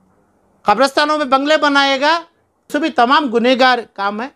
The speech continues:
शरीयत छोड़ के काम कर रहा है,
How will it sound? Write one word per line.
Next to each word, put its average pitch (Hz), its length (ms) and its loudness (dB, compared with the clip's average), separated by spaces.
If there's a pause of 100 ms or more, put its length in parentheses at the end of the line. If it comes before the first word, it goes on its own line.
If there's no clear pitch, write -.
(1120)
शरीयत 359 480 2
छोड़ 381 200 2
के 359 160 0
काम 240 260 0
कर 180 140 -6
रहा 151 280 -6
है, - 140 -18